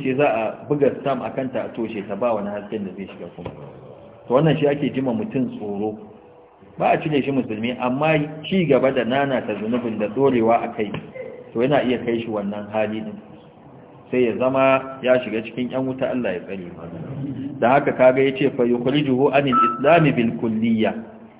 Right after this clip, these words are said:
Sai ya cire shi a cikin musulunci gaba daya. Wa min huna, Allah ya ce, to, irin wannan da daidai da wannan gaban ne fa yasa ishtadda khawfu salaf.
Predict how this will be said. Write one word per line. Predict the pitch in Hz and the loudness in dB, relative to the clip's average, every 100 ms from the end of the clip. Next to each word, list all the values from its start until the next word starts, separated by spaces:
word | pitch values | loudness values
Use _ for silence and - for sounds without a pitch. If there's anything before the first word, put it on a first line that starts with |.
| - - | -20 -2
Sai | 151 | 0
ya | 143 | 0
cire | 147 131 | 0 0
shi | 117 | 0
a | 113 | -2
cikin | - 120 | -4 -4
musulunci | 120 120 120 113 107 | -4 -2 -4 -4 -6
gaba | 95 90 98 | -6 -4 -4
daya. | - 95 - - - - - - - - - | -4 -10 -12 -20 -20 -20 -20 -20 -20 -20 -6
Wa | 113 113 | 0 2
min | 117 113 | 2 2
huna, | 131 131 113 - - - - - - - | 4 4 4 -2 -12 -16 -20 -20 -20 -6
Allah | 117 123 117 | -2 0 0
ya | |
ce, | 117 - | -2 -4
to, | 117 107 - | -2 -4 -2
irin | 143 139 113 | -2 0 0
wannan | 117 120 117 98 | 0 0 0 0
da | 98 95 92 - | 0 0 -2 -4
daidai | 113 135 143 131 | -2 0 2 2
da | |
wannan | 110 113 113 101 | 2 2 0 -2
gaban | 117 113 101 | -2 -2 -4
ne | 107 | -4
fa | 107 113 | -2 -2
yasa | 113 113 120 104 - - - - | -2 0 0 0 -4 -16 -16 -10
ishtadda | 113 - 131 117 - | -6 0 0 0 0
khawfu | 127 117 101 - | 0 0 -6 -4
salaf. | 110 87 | -4 -4